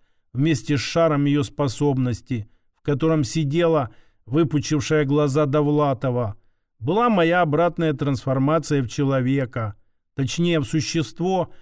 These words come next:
способное, шутя, выламывать двери лифтов, разносить кабины,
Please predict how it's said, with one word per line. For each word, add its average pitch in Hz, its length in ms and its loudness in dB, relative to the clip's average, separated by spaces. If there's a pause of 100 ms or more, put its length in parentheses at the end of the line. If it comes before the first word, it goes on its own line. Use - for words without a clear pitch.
(180)
способное, 175 760 0
шутя, 165 420 2
выламывать 156 640 2
двери 143 380 2
лифтов, 147 580 -4 (260)
разносить 165 640 0
кабины, 156 680 0